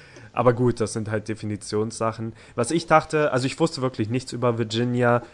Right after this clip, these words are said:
Ich wusste, dass es einen interessanten Grafikstil hat, aber auch nur von Screenshots.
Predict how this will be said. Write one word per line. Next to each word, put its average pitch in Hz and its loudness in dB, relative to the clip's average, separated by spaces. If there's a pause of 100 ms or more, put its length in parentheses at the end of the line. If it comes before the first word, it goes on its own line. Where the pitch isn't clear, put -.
(140)
Ich - -10
wusste, 120 2
dass 110 2
es 110 -2
einen 107 -2 (180)
interessanten 110 -4
Grafikstil 147 2
hat, 160 -2 (420)
aber 107 2
auch 107 -2
nur 120 0
von 104 -4
Screenshots. 170 -2